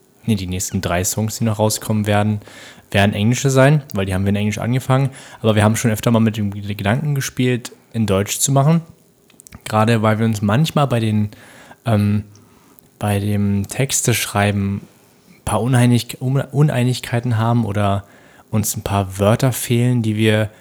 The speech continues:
manchmal im Deutschen schöner beschreiben würden oder Situationen schöner beschreiben würden. Und, äh, ja, das wird auf jeden Fall noch kommen. Also wir wollen uns mit dem Deutschen, ähm, auch mal auseinandersetzen.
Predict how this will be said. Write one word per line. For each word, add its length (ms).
manchmal 320
im 160
Deutschen 640
schöner 300
beschreiben 520
würden 360
oder 420
Situationen 540
schöner 200
beschreiben 460
würden. 260
Und, 300
äh, 120
ja, 440
das 280
wird 120
auf 80
jeden 140
Fall 140
noch 140
kommen. 320
Also 240
wir 140
wollen 180
uns 220
mit 220
dem 140
Deutschen, 500
ähm, 380
auch 140
mal 280
auseinandersetzen. 840